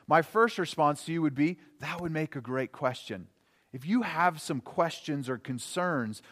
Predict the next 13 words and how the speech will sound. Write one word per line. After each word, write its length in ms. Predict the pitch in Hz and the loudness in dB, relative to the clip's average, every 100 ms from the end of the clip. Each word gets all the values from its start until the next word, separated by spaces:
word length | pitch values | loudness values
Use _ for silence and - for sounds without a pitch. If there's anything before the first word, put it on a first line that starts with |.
| - | -18
with 320 | - 143 190 - | 0 4 4 4
the 80 | |
Bible 480 | 170 156 147 156 156 | 2 4 4 4 2
itself, 640 | 131 - - 165 120 110 - - _ | 2 -2 2 6 6 2 -10 -20 _
ask 380 | 170 185 208 - | 0 0 -2 -2
'em. 160 | 120 90 - - | -2 -4 -18 -4
And 140 | 131 | 2
over 160 | 208 196 | 4 4
the 100 | 185 | 2
next 380 | 170 170 - - | 4 2 2 0
couple 320 | 185 190 180 | 2 2 0
weeks, 420 | 139 214 - - - - | 2 -2 -4 -16 -14 -4
um, 240 | 151 147 | -4 -4